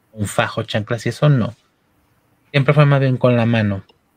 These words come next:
Pero, este, yo siento que mucho de la falta de respeto que hay ahorita, porque la verdad, ahorita hay muchas, muchos niños o muchas personas, por lo menos con los que llego a convivir, que son groseros,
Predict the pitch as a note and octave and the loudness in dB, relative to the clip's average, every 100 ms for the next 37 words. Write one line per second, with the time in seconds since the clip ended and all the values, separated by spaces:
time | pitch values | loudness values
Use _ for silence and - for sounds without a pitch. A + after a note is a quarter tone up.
0 | _ _ - D#3+ D3+ C3+ C#3 C#3+ - B2+ | _ _ 0 2 4 4 2 2 0 -2
1 | B2 B2+ B2 C3 D3 C#3 D3+ D3+ B2 A2+ | -2 -2 0 2 0 2 0 0 0 0
2 | A2 A#2+ C3+ - D3 C3+ A2 G#2 G#2 - | 0 0 0 2 2 2 0 -2 -4 -4
3 | A2 C3+ B2+ G#2 - A#2 C#3+ - A#2 B2 | -2 0 0 -4 -4 -2 0 0 0 0
4 | G#2+ C3 - G2+ - G#2 G2+ G2+ A2+ B2+ | 0 -4 -6 -10 -4 -2 0 2 2 2
5 | G#2 G#2+ G#2+ C3 A#2+ G2+ - A#2 A#2+ B2 | 0 -2 -2 0 0 -2 -4 -2 -2 -2
6 | D3 C3 - A2 A#2+ B2+ D3 B2+ G#2 G#2+ | -2 -4 -6 -4 -2 0 0 0 2 2
7 | B2 - G#2 G2+ A2 G#2+ C#3 - - G#2 | 0 -2 -2 0 -2 0 -2 -2 -8 -6
8 | - G#2+ A#2+ C#3 - _ _ _ _ _ | -2 0 0 -2 -6 _ _ _ _ _
9 | A2 A2+ A#2+ D3 - G#2 G#2 G#2+ G#2+ A#2+ | 0 2 4 4 2 -2 -2 -2 0 2
10 | C#3+ - G2+ G2 G2+ C3+ - A2 - A2+ | 0 -2 -4 -4 0 -2 0 -4 -2 -2
11 | A#2+ A#2 - A2+ G#2 G2+ | -4 -4 -2 0 -2 -6